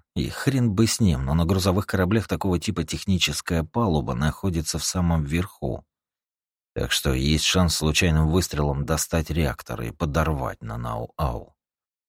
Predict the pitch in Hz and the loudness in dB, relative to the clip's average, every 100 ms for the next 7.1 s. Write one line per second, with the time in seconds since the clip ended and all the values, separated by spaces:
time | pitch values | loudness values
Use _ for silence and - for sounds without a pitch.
0 | _ 65 65 71 90 87 80 - 85 80 | _ -2 0 2 2 4 4 4 4 2
1 | - 80 - - _ _ _ _ _ _ | 0 -6 -8 -12 _ _ _ _ _ _
2 | _ - 165 180 151 175 170 185 175 139 | _ 4 8 8 8 8 10 10 10 10
3 | 170 170 175 185 196 190 - 104 - - | 10 10 8 8 8 8 8 6 4 -2
4 | - 139 151 202 190 - 165 - 160 160 | 0 6 8 10 8 6 4 8 8 10
5 | 180 180 143 101 87 127 160 180 170 180 | 8 8 8 6 4 6 8 8 10 10
6 | 143 156 165 156 147 - 143 120 90 73 | 10 8 8 8 6 6 6 6 4 0